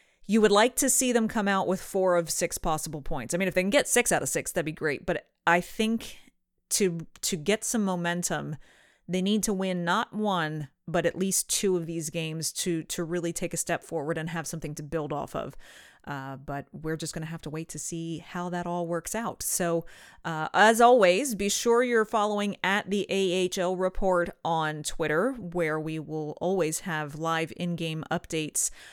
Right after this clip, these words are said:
uh, of the Laval Rockets, so you can kind of keep an eye on what's going there in real, going on there during games in real time. And of course,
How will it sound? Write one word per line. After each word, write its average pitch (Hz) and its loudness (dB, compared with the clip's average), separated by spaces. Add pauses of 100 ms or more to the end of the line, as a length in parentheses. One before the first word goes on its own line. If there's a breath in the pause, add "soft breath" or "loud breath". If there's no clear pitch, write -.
(200 loud breath)
uh, 151 -6
of 202 4
the 196 2
Laval 170 2
Rockets, 160 -2
so 190 -2
you 165 -4
can 170 -10
kind 151 -6
of - -14
keep - -6
an 175 -4
eye 165 -2
on 160 -4
what's 156 -4
going 170 -6
there 160 -2
in 156 -8
real, 165 -6 (240)
going 185 0
on 170 0
there 165 2
during 160 -4
games 165 -4
in 156 -8
real 151 -6
time. 170 -4
And 160 -2
of 156 -6
course, 170 2